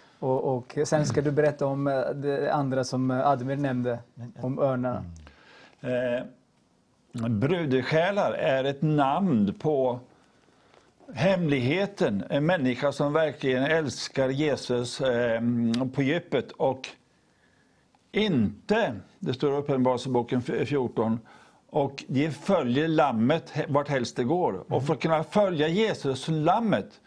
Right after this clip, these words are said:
Speaker 3: så måste du ha en, eh, personlig relation där du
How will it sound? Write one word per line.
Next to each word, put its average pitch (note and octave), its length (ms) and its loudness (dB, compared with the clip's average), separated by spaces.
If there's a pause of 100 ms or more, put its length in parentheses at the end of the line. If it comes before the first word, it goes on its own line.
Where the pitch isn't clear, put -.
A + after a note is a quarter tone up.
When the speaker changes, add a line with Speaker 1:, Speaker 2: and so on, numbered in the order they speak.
(280)
Speaker 3:
så - 160 -2
måste D#3 380 0
du D3+ 80 2
ha D#3 320 2
en, D3+ 320 0
eh, C#3+ 140 0 (200)
personlig G3 560 0
relation E3+ 580 0 (420)
där D3 480 0
du C#3 340 0